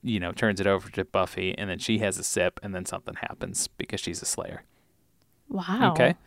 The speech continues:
Speaker 1: Yeah, y-,
Speaker 2: That's
Speaker 1: you
Speaker 2: a
Speaker 1: know what?
Speaker 2: wild story.
Speaker 1: I am a writer, is what I am finding out throughout <laughs> this podcast.
Speaker 2: Yeah, I can't wait to re-, remake Buffy with you. <laughs>
Speaker 1: I know, I know. Jeez, it just, these ideas are just flowing, flowing.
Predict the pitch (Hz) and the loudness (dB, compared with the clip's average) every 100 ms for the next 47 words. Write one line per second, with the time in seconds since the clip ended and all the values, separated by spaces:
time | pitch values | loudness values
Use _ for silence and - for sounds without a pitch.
0 | - - - 185 160 156 151 202 185 175 | -20 -2 8 10 10 8 6 8 8 10
1 | 185 220 226 320 233 202 170 - 226 311 | 12 12 12 10 8 6 2 4 6 10
2 | 151 214 233 147 135 117 104 113 165 165 | 10 10 10 8 10 8 10 10 10 10
3 | 107 95 - 131 127 131 123 139 139 113 | 8 6 2 2 8 10 12 10 10 8
4 | - 113 113 117 117 - 139 151 - - | 8 8 8 8 6 8 8 8 8 2
5 | 180 - - 165 165 165 175 320 233 170 | 4 4 6 6 8 6 8 10 10 8
6 | 175 226 320 294 208 214 294 - 220 175 | 4 6 8 8 8 6 6 6 6 8
7 | 185 220 240 240 240 - - 196 202 214 | 8 8 8 6 4 0 -2 4 8 10
8 | 214 208 214 - 185 226 - 180 175 - | 10 8 6 6 6 6 6 4 4 4
9 | 190 190 - - 160 139 151 151 202 185 | 6 6 6 6 8 8 10 10 10 10
10 | 101 95 113 120 151 180 123 143 151 101 | 10 6 0 0 4 4 4 4 4 2
11 | 98 143 - - 127 104 - - 127 120 | 0 0 0 4 4 4 0 0 2 6
12 | 123 156 120 104 - - - 131 135 151 | 8 8 6 4 0 -4 2 8 10 10
13 | - - _ _ - - 127 120 | 6 -2 _ _ -4 4 6 6